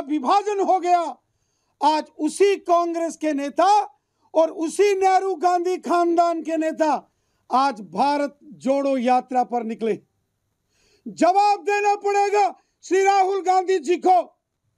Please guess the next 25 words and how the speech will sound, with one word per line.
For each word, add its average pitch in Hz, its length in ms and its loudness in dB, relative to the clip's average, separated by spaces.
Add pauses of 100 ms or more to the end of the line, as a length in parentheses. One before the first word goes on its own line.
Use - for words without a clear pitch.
(1200)
कि 302 100 2
उन्नीस 370 460 0
सौ 359 160 2
सैंतालीस 349 800 0
में 415 320 0 (920)
देश 359 400 0
का 339 200 0
विभाजन 311 600 -2 (120)
कांग्रेस 311 540 -2
ने 294 160 -2
क्यों 359 440 -2
स्वीकार 285 580 -4
किया 254 260 -2
था, 240 220 -8 (1400)
क्यों 403 360 4
कांग्रेस 392 580 -2
के 381 180 0
नेताओं 370 480 0
ने, 370 160 2
क्यों - 880 -4
पंडित 339 480 0
जवाहरलाल 349 720 2
नेहरू 330 380 0
जी 311 180 0
ने 311 180 0